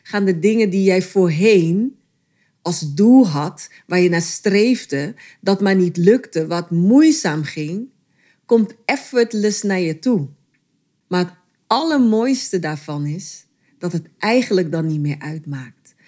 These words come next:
Want de onvoorwaardelijke liefde die je voor jezelf voelt, is het mooiste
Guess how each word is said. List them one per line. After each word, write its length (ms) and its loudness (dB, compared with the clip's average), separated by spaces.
Want 160 0
de 200 -2
onvoorwaardelijke 1000 0
liefde 420 0
die 160 -4
je 80 2
voor 180 -8
jezelf 480 -6
voelt, 300 -8
is 140 -10
het 120 -16
mooiste 1040 0